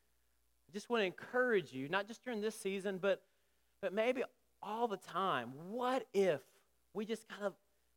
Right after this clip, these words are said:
let loose of the grip that we have on the plans for my life and say, "God, I am open to your guiding and your direction and the way that you're leading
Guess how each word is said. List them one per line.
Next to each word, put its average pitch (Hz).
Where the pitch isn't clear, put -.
let 196
loose 190
of 156
the 156
grip 220
that 165
we 170
have 175
on 170
the 170
plans 185
for 160
my 160
life 127
and 131
say, 156
"God, 190
I 202
am 160
open 185
to 160
your 180
guiding 143
and 156
your 226
direction 160
and 175
the 175
way 185
that -
you're 233
leading 196